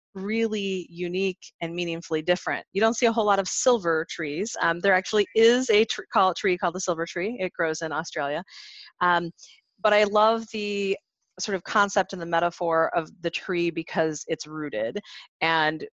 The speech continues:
everything that we do for our clients is really, so before we get to that pretty tree, before we get to that story and what sort of faces the,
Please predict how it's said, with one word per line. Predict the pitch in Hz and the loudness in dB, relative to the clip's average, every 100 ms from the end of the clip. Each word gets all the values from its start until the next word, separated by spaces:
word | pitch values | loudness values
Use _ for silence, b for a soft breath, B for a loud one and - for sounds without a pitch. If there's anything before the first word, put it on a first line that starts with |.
| - | 0
everything | 180 190 196 185 175 165 165 | 0 2 -2 -2 -4 -8 -2
that | 160 156 | -2 -2
we | 170 190 | -4 -6
do | 185 190 175 | -4 -4 -4
for | - | -2
our | 160 156 | -2 -2
clients | - 151 151 156 151 | -2 -2 0 -4 -6
is | 160 165 | -10 -6
really, | 160 160 156 - _ _ - | -4 -2 -4 -8 _ _ -12
so | - 180 | -8 -2
before | 175 208 | 0 2
we | 196 | 2
get | 190 - | 0 -2
to | |
that | 185 165 - | 0 -2 -2
pretty | - 190 175 | -4 0 0
tree, | - 190 165 151 | -2 -4 -2 -2
before | 151 175 | -4 -4
we | 170 | -4
get | 170 | -6
to | - | -8
that | 156 - | -8 -6
story | - - - 185 175 165 147 | -8 -10 -2 0 2 2 0
and | 151 | -2
what | - | -4
sort | - 160 | -4 -8
of | - | -6
faces | - 175 - 170 156 - | 0 0 0 -4 -4 -4
the, | 151 | -4